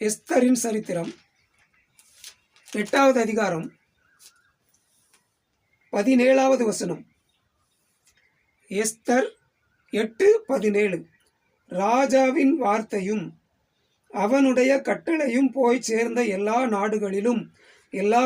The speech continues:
பட்டணங்களிலும் யூதருக்குள்ளே அது மகிழ்ச்சியும் களிப்பும் விருந்துண்டு கொண்டாடும்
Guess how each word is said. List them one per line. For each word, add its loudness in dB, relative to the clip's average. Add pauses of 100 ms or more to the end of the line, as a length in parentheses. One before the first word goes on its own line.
பட்டணங்களிலும் -2 (460)
யூதருக்குள்ளே 0 (560)
அது -4
மகிழ்ச்சியும் 0 (520)
களிப்பும் 0 (640)
விருந்துண்டு 4 (460)
கொண்டாடும் 2